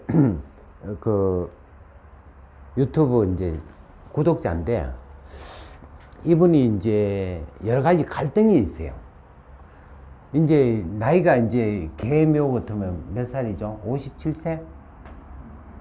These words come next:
인 오십구, 오십팔, 오십칠 세네. 오십칠 세 남자. 그러면은 지금 직장을 이제 근무를 하는데 지금 갈등이 생기는 거예요.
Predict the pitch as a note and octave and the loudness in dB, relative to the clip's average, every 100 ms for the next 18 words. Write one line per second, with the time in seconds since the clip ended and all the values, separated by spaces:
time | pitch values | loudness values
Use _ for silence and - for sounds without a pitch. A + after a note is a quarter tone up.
0 | - - - B2 A#2+ A2 G#2 E2+ - - | -18 -16 -4 0 2 2 -2 -4 -10 -18
1 | - - - G#2+ G#2 - - G#2+ G#2+ - | -18 -16 -8 -6 -6 -10 -8 -6 -6 -10
2 | - F#2 F2+ - - A#2+ A2 - - A#2+ | -12 -10 -10 -10 -4 -2 -2 -6 -4 -4
3 | - F2 C#2+ - - - - - - - | -2 -4 -4 -10 -14 -18 -20 -18 -18 -12
4 | - B2 C#3 - - C3+ A#2+ B2+ G2 E2 | 0 2 2 -2 -4 -2 0 0 -2 -2
5 | F2 D#2+ C2+ - - - - - - - | -4 -4 -10 -12 -18 -20 -18 -18 -16 -16
6 | - - - - - - - - - C#3 | -16 -18 -18 -14 -12 -12 -16 -14 0 4
7 | D#3+ C3+ B2+ A#2+ E2+ - - - - E3 | 6 6 4 2 -2 -6 -16 -10 -2 4
8 | D3 - - F#3+ F3+ E3+ E3 D#3+ D#3 C#3+ | 4 2 4 8 8 8 6 6 6 4
9 | - - C3+ D3 B2 G#2+ G2 A2 G2 C#2+ | 0 -4 2 4 4 2 0 -2 -4 -8
10 | - - C#3 D3 D3+ C3 G2+ A#2 B2 A2+ | -16 -6 0 2 2 0 -2 -4 -2 -2
11 | A2+ G#2 D2+ - - - C#3+ - - D3 | -2 -4 -6 -12 -14 -4 -2 -2 -4 2
12 | G#3 G3 - A2 F#2 F2 D2+ D2 C#2 | 4 4 2 -2 -2 -4 -4 -8 -8